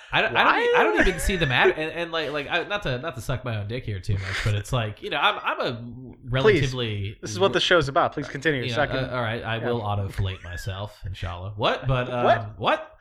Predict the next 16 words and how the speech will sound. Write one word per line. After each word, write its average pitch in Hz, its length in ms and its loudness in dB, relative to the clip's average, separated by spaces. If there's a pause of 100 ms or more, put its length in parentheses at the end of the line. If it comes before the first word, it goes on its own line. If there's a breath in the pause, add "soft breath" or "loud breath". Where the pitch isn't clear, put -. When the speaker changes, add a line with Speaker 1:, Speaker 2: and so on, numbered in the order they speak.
(120)
Speaker 2:
Oh. 233 40 -8
Speaker 1:
All - 500 -20
right, 160 100 -14
Speaker 2:
Go 147 60 0
ahead. 123 120 0
Speaker 1:
stuck - 220 0
for 87 160 -6
a 85 60 -6
while. 87 180 -8
All 127 80 -4
right, 123 160 2
anyway, 120 460 2
uh, 127 420 2
yeah, 185 220 0
but, 135 320 0
like, 139 260 -8